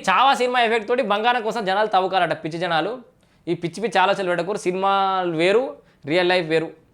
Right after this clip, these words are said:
ఆ వెనకాల అవి ఏడ ఎప్పుడెప్పుడు జరిగినాయో, ఇక్కడ ఏం ఉన్నాయో ఏమో తెలియదు. ఏడు ఆడలే మొత్తం తవ్వేసినాం మనం, ఎక్కడున్నాయి? మొత్తం అడవి ప్రాంతాలని మొత్తం తవ్వి పడేసినాం మనం. ఎక్కడ ఉన్నాయి? సహజ సంపద ఏమైనా ఉందా?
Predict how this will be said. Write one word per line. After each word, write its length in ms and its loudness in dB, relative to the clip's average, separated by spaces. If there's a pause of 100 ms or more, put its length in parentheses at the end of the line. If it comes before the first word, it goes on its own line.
(200)
ఆ 60 2
వెనకాల 300 2
అవి 300 2
ఏడ 240 2 (100)
ఎప్పుడెప్పుడు 500 -2
జరిగినాయో, 420 0
ఇక్కడ 200 -2
ఏం 280 0
ఉన్నాయో 280 0
ఏమో 200 0
తెలియదు. 480 0 (580)
ఏడు 220 4
ఆడలే 200 2
మొత్తం 360 -2
తవ్వేసినాం 460 2
మనం, 160 -2
ఎక్కడున్నాయి? 480 -2 (480)
మొత్తం 640 0
అడవి 360 4
ప్రాంతాలని 580 2
మొత్తం 400 0
తవ్వి 200 0
పడేసినాం 440 0
మనం. 160 -4
ఎక్కడ 180 -2
ఉన్నాయి? 180 -2
సహజ 280 2
సంపద 280 -2
ఏమైనా 260 -2
ఉందా? 200 -2